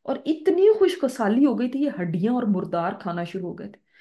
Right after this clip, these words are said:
और भूख का आलम ये था कि आसमान की तरफ देखते तो धुआं धुआं नजर आता था, बस कुछ और नहीं नजर आता। यानी भूख की वजह से,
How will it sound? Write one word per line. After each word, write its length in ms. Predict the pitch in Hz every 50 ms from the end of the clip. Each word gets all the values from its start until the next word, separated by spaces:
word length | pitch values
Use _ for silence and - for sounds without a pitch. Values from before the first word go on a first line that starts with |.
| _ _ _ _ _
और 380 | - 190 - 247 262 277 262 - 208
भूख 640 | - - - - 247 254 285 311 349 - - -
का 120 | - 254 254
आलम 520 | 262 247 226 220 214 233 247 269 285 277
ये 240 | 240 208 240 247 277
था 380 | 262 - 240 247 254 269 302
कि 140 | 311 311 302 285
आसमान 500 | 262 226 214 - - 208 208 214 233 240
की 100 | 262 247
तरफ 140 | 254 247
देखते 240 | 208 202 208 208 240
तो 120 | 233 269 254
धुआं 480 | 202 - 160 175 175 180 202 233 226
धुआं 220 | 202 170 180 190 190
नजर 260 | 190 180 - 165 170
आता 180 | 175 - - 180 -
था, 40 |
बस 140 | 196 214 202
कुछ 240 | 202 - - 208 -
और 180 | 214 196 190 190
नहीं 120 | 180 175 175
नजर 200 | - 196 - -
आता। 180 | - - - - - _ _ _ _ _ _ _ _ _ _ _ _ _ _ _ _ _ _ _ -
यानी 120 | 196 214 226
भूख 440 | 208 - 180 208 262 302 320 - -
की 80 | 320
वजह 300 | 254 226 196 185 190 190
से, 220 | 190 - - -